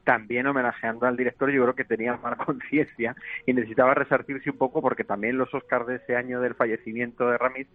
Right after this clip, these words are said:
eh, dedicó el, el, el, el discurso, se salió completamente de, del Oscar que le iba a entregar y dedicó unas palabras,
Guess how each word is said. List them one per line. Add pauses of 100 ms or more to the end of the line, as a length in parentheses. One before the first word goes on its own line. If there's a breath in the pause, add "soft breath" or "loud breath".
(480 loud breath)
eh,
dedicó
el,
el,
el,
el
discurso,
se
salió
completamente
de,
del
Oscar
que
le
iba
a
entregar (280 loud breath)
y
dedicó
unas
palabras,